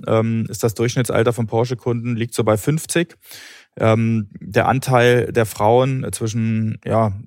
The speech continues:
fünfzehn und zwanzig Prozent. In China, ähm, ist das Durchschnittsalter deutlich geringer, ähm, so zwischen sechsunddreißig, siebenunddreißig Jahren und, äh, wie Sie sagen, ähm, fünfzig Prozent Frauen. Das sind viele junge, erfolgreiche Frauen, ähm, die einen, einen Porsche fahren.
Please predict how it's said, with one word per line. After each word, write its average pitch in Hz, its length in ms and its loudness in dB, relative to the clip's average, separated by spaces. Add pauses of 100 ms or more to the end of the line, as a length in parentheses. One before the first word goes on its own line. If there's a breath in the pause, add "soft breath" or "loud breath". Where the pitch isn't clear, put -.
(180)
fünfzehn 120 380 -4
und 104 100 -2
zwanzig 110 340 -2
Prozent. 135 500 -2 (800)
In 113 120 -2
China, 139 460 2
ähm, 123 320 2
ist 110 140 -4
das 120 100 0
Durchschnittsalter 123 880 0 (300 soft breath)
deutlich 131 340 2
geringer, 139 540 0
ähm, 113 800 -2
so 107 180 0
zwischen 104 300 -4
sechsunddreißig, 110 580 0
siebenunddreißig 110 640 -2
Jahren 110 320 0
und, 143 300 -2
äh, 117 200 2
wie 123 100 -4
Sie 120 100 -2
sagen, 120 440 0
ähm, 120 200 -4
fünfzig 127 340 -6
Prozent 120 340 -2
Frauen. 120 440 2
Das 113 100 -2
sind 110 140 -6
viele 139 420 2
junge, 135 240 -2
erfolgreiche 117 560 0
Frauen, 127 420 2 (580 loud breath)
ähm, 113 240 2
die 110 120 0
einen, 113 240 2
einen 110 220 -2
Porsche 120 280 0
fahren. 147 380 0